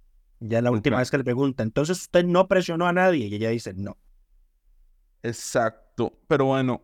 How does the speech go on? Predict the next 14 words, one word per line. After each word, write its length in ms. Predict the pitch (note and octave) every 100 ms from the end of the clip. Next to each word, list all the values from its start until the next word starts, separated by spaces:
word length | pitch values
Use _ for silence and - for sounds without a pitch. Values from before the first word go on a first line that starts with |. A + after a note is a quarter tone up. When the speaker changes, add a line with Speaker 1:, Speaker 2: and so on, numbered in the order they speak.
| -
Speaker 2:
entonces 840 | D3 D3 E3 F3 C#3+ - E3+ -
el 180 | D#3+ G#3
miércoles, 540 | B3+ A#3 G3+ A#3 A3+ A#3
porque 220 | D#3 B2
esta 180 | - C#3
sesión, 420 | C#3 C3 E3 E3
como 240 | C3+ G#2+
estamos 640 | G#2+ A2+ G#2+ A#2+ A#2+ - -
en 380 | C3+ B2+ B2 A#2+
vaca-, 300 | B2 - B2
en 160 | A2+ A2
modo 640 | G#2+ A2 A#2+ A#2+ G2 F#2 -
agenda 420 | G2+ A2 A2+ B2
corta 600 | F3+ E3+ E3 - F#2+